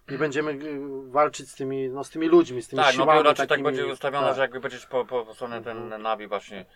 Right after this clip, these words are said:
Speaker 2: i, i jakby, nie wiem, pra-, prawdopodobnie się, nie wiem, p-, pod-, broni przed kolejną falą,
Speaker 1: No,
Speaker 2: jakby
Speaker 1: no to
Speaker 2: atakiem,
Speaker 1: standard,
Speaker 2: no bo
Speaker 1: no bo ta fabuła w tym
Speaker 2: No.
Speaker 1: awatarze, nawet w tym
Speaker 2: Mhm.
Speaker 1: filmie, to była taka, wiesz, no taki, no, standard, nie?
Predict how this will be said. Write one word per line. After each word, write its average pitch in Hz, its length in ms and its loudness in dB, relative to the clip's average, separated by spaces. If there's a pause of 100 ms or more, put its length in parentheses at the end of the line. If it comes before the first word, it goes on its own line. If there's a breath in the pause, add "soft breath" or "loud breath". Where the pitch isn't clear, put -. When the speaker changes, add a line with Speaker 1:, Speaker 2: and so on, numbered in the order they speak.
(400 soft breath)
Speaker 2:
i, 113 60 -18
i 110 200 -16
jakby, 104 220 -6
nie 113 80 -4
wiem, 107 100 -4
pra-, 101 180 -6
prawdopodobnie 107 560 -4
się, 107 140 -10
nie 107 60 -8
wiem, 98 140 -8
p-, - 240 -20
pod-, - 120 -20 (200 loud breath)
broni 113 320 -4
przed - 200 -18
kolejną 107 320 -2
falą, 98 220 0
Speaker 1:
No, 233 60 4
Speaker 2:
jakby 254 160 2
Speaker 1:
no 269 60 -4
to - 60 0
Speaker 2:
atakiem, 285 200 0
Speaker 1:
standard, 285 340 6
Speaker 2:
no 294 60 6
bo 240 100 8
Speaker 1:
no 233 80 4
bo 233 80 0
ta 240 120 6
fabuła 262 380 8
w - 60 0
tym 247 120 -4
Speaker 2:
No. 247 60 0
Speaker 1:
awatarze, 240 460 6
nawet 226 180 4
w 240 60 -14
tym 240 60 -2
Speaker 2:
Mhm. 208 120 -4
Speaker 1:
filmie, 226 260 -2
to 233 100 -4
była 226 140 4
taka, 226 260 0
wiesz, 220 300 4
no 147 100 -4
taki, 127 260 -8
no, 131 100 -4
standard, 123 500 0
nie? 113 200 -8